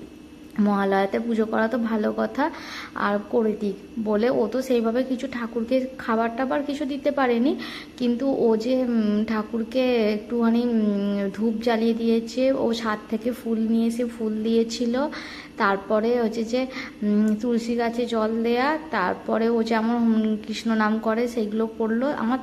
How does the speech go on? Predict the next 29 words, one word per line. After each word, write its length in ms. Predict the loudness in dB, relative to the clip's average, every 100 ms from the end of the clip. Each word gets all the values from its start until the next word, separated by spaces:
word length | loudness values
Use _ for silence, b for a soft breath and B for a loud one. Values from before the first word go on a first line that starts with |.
| -2
তাতেই 360 | -4 -2 0 0
হবে, 280 | 0 0
আম-, 200 | -2 0
বেশি 280 | 0 0 0
করতে 360 | -2 -4 -2 -2
হবে 140 | 0
না। 80 | 0
দেখো 360 | -2 -2 -2 -4 B B B B 4
ঘন্টা 400 | 6 6 4 2
বাজাচ্ছে, 340 | 2 0 -2
কোন 320 | -2 0 0
দিকে 220 | 2 0
কোনটা 440 | 0 0 0 2 0
করবে 360 | 2 2 2
সেটা 240 | 0 0 0
বুঝতে 420 | 0 0 0 0
আর 100 | -2 0
পারেনি। 420 | 0 2 0 0
যাই 320 | 0 0 2
হোক, 120 | 2
যা 260 | 2 0 0
করেছে 360 | 0 0 0
ছোট 220 | -2 -2 0
বাচ্চা 380 | 0 0 -2
ছেলে, 340 | -4 -2 -2 -2
তাতেই 400 | -4 -4 -2 0
আমি 240 | 2 0
খুশি 400 | -2 -4 -2 0
হয়েছি। 380 | 0 0 -4 -6